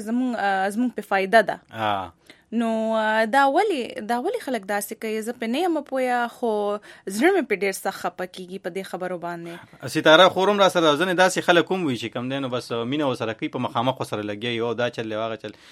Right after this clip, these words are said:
Speaker 2: چې هغه خواشي نه وي، خدای پاکه دنه به کله خلاصیږو.
Speaker 1: آه.
Speaker 2: که نه؟ او ته یې زر واخلي. دوا ورته داسې کوي، که نه؟
Speaker 1: توبه.
Speaker 2: مطلب چې یا ورته خیرې کوي.
Speaker 1: توبه.
Speaker 2: نو ستاره بیبي ګورو چې ستاره بیبي څه وایي. او ستاره بیبي په خیر راغلې ده پشین نه.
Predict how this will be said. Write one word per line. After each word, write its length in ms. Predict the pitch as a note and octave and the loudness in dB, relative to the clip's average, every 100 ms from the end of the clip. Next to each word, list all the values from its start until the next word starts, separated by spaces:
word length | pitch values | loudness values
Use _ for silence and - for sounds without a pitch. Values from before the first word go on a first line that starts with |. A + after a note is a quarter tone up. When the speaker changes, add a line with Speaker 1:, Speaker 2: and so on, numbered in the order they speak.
| - | -6
Speaker 2:
چې 80 | - | 0
هغه 100 | D3 | 2
خواشي 280 | D3 C3+ B2 | 4 2 0
نه 80 | A#2+ | -4
وي، 60 | |
خدای 200 | B2+ C3+ | -2 -2
پاکه 260 | C3 D3 C3 | 0 -2 -4
دنه 200 | B2 A#2+ | -6 -6
به 100 | G2+ | -8
کله 180 | G#2 F#2+ | -8 -8
خلاصیږو. 520 | G#2 G2 - F#2 F2+ _ - - | -8 -8 -10 -14 -18 _ -8 -2
Speaker 1:
آه. 160 | G#3+ | 0
Speaker 2:
که 40 | C3 | 2
نه؟ 200 | E3+ - _ _ _ - | 2 0 _ _ _ -2
او 120 | A#2 | 0
ته 120 | B2+ | 2
یې 40 | B2+ | 4
زر 180 | C3 | 4
واخلي. 340 | B2+ A#2+ A2 A2 | 6 6 4 4
دوا 280 | A#2+ E3+ F3+ | 8 10 10
ورته 180 | C3 | 4
داسې 240 | A2 G#2+ G2+ | 0 -4 -4
کوي، 160 | A2 | -8
که 100 | G#2 | -4
نه؟ 60 | C3+ | -2
Speaker 1:
توبه. 100 | G#3+ | -2
Speaker 2:
مطلب 240 | F#3 F#3+ | 0 -2
چې 80 | F3+ | 0
یا 120 | C3+ | 0
ورته 160 | C3 A#2 | 0 -2
خیرې 300 | - B2 C3+ | -2 -2 -2
کوي. 120 | C3+ | -2
Speaker 1:
توبه. 300 | A#2+ G3 G3 | -2 -2 -2
Speaker 2:
نو 80 | C#3+ | -2
ستاره 340 | C#3+ F3 F#3 | 0 4 6
بیبي 180 | G#3 F#3+ | 4 2
ګورو 200 | G3 G#3+ | 2 0
چې 20 | |
ستاره 380 | F3 E3 D#3 F3 | 0 -2 0 2
بیبي 220 | G3 F#3+ | 0 -4
څه 80 | F3 | -2
وایي. 280 | F3+ F#3 D#4+ - - - | 0 0 0 -6 -8 2
او 760 | C3+ C3+ C3+ C3+ C3+ C#3 C#3 | 6 8 10 10 10 8 6
ستاره 240 | B2+ D#3 | 4 6
بیبي 260 | F3+ G3 F#3+ | 6 4 4
په 120 | E3+ | 6
خیر 180 | E3 E3+ | 8 10
راغلې 260 | E3+ D#3 C3 | 10 8 4
ده 80 | |
پشین 340 | B2 A#2+ C#3+ | -2 -2 -2
نه. 120 | A#2+ | -2